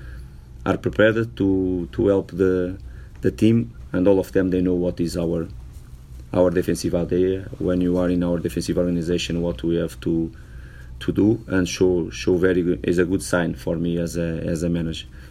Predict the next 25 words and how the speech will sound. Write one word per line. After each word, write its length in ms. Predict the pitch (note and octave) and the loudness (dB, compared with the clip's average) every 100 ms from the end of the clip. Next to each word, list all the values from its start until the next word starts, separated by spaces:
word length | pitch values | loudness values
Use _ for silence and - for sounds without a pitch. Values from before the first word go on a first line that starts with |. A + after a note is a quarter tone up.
| - - - - - | -16 -16 -16 -16 -6
And 180 | - - | 0 4
you 80 | |
know, 160 | C3+ B2+ | 6 4
for, 320 | - - G#2 - - - - - | 2 0 0 0 -8 -14 -12 -12
for 200 | - G#2+ | 0 4
us 100 | A#2+ | 4
to 120 | A#2+ A2+ | 4 4
have 160 | G#2+ | 4
a 40 | G2+ | 2
clean 220 | G#2 G2+ | 2 2
sheet, 280 | - F#2+ - | 2 -2 -2
not 120 | C#3 | -2
just 240 | G2+ - | -2 0
us, 160 | G#2 E2+ | -2 -2
but, 340 | - - - - | -4 -10 -12 -10
uh, 840 | - - - - - - - - F2+ | -10 -10 -14 -16 -16 -16 -10 -2 2
um, 300 | F2+ F2+ - | 2 2 2
we 80 | |
have 120 | G#2+ - | 2 2
to 80 | |
be, 180 | G2 G#2 | 0 0
to 180 | - G2 | -2 -2
be 160 | G2+ G#2 | 4 4
a 60 | |
block. 440 | F2 F#2+ F2+ - | 6 2 0 -6